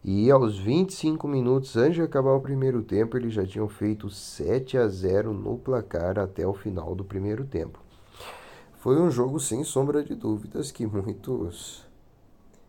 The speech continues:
ficaram surpresos com a capacidade do massacre da equipe do Saideira. Alguns jogadores de equipes adversárias que assistiram o jogo por ali,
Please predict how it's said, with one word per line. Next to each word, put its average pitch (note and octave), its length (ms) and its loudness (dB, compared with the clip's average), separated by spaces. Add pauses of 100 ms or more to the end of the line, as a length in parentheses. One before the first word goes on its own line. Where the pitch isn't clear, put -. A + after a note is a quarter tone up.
(160)
ficaram C#3 600 -2
surpresos A#2+ 840 0
com - 140 -4
a G2+ 60 0
capacidade G#2+ 1120 -4
do F#2+ 180 -4
massacre G2+ 720 -6
da B2 120 -4
equipe - 280 -6
do C3 140 -8
Saideira. - 540 0 (840)
Alguns G2 480 2
jogadores G2+ 540 4
de G2+ 80 -2
equipes G2+ 320 -6
adversárias F#2+ 800 4
que - 100 -2
assistiram F#2 640 0
o F2 60 -4
jogo F#2 400 -2
por D#2+ 180 -8
ali, A2+ 560 -4